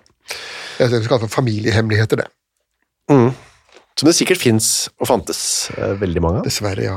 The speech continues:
Speaker 1: Det, det der er en uvane som det er veldig vanskelig å få utryddet, ser ut for.
Speaker 2: Ellen, etter noen dager kommer hun tilbake til Blikkinge, og da har hun, får jeg tro da, tenkt seg litt om og skjønt litt hva, at dette her kan ikke bare fortsette sånn.
Speaker 1: Nei,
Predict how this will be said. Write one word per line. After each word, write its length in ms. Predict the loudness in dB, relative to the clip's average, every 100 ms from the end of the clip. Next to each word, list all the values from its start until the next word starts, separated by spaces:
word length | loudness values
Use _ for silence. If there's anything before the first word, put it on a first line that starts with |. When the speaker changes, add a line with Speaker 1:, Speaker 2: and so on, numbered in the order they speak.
| -8
Speaker 1:
Det, 160 | -12 -10 -10 -10 -12 -20 -20 -14 -2
det 100 | 2
der 160 | 4 4
er 120 | 2
en 60 | 2
uvane 440 | 2 4 4 0
som 140 | -4 -2
det 80 | -2
er 80 |
veldig 180 | -2 -2
vanskelig 380 | -2 -4 -8 -14
å 40 | -8
få 100 | -6
utryddet, 400 | -6 -4 -6 -4
ser 160 | -4
ut 140 | -6 -6
for. 160 | -10 -12 -20 _ _ _ _
Speaker 2:
Ellen, 280 | 2 4 4
etter 160 | 2 2
noen 120 | 2
dager 200 | 4 2
kommer 280 | 2 0 2
hun 40 |
tilbake 480 | 2 4 4 2 -2
til 140 | -4
Blikkinge, 380 | -2 0 2 4
og 40 | 4
da 100 | 4
har 160 | 4 2
hun, 200 | 2 -2
får 280 | -4 -4 2 2
jeg 120 | 2
tro 140 | 2 4
da, 140 | 4
tenkt 320 | 2 -2 -2
seg 120 | 2 2
litt 100 | 4
om 160 | 4 4
og 100 | 4
skjønt 280 | 2 0 0
litt 140 | 0 4
hva, 120 | 4 4 0 -4 -8 -14 -18 -18 -18 -20 _ _
at 80 | -4
dette 200 | -4 -2
her 140 | -2 -2
kan 140 | -2
ikke 120 | 0
bare 200 | 0 0 -4 _ _ _
fortsette 240 | -4 -4 0
sånn. 180 | 0 0
Speaker 1:
Nei, 100 | 2